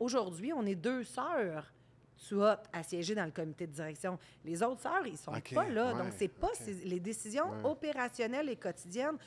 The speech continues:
Speaker 1: ne se prennent pas par les sœurs Tuot. Puis même aujourd'hui, dans notre com-, notre conseil d'actionnaires,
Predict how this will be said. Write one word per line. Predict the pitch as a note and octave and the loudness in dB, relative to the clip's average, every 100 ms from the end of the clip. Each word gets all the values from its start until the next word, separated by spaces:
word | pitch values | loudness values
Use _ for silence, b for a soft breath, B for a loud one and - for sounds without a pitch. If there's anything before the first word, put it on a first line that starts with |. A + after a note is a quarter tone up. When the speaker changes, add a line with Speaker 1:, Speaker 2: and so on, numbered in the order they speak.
| B B F#3 | B B -6
Speaker 1:
ne | F#3+ | -4
se | - F3+ - | -2 -4 -2
prennent | D#4 E4+ C#4+ | 0 0 2
pas | C#4 C4+ | 2 2
par | D#3+ D#3+ | 0 -2
les | E3 | -4
sœurs | D#3+ D#3+ D3+ | 0 -2 -2
Tuot. | - E3 F3+ D4 B B B - | -6 -2 2 2 B B B -8
Puis | F#3+ | 0
même | F#3+ C#4+ D#4+ | 2 2 2
aujourd'hui, | F#3 E3+ E3 G#3 D4 | -2 -2 -2 -2 0
dans | F#3 | 0
notre | D#3+ - | -2 -2
com-, | F3 E3+ | -2 -2
notre | E3 D#3 | -4 -4
conseil | F3 D#3+ A#3+ | -6 0 0
d'actionnaires, | F#3+ - D3+ D3 G#3 D4+ | 0 -4 -6 -2 -2 -2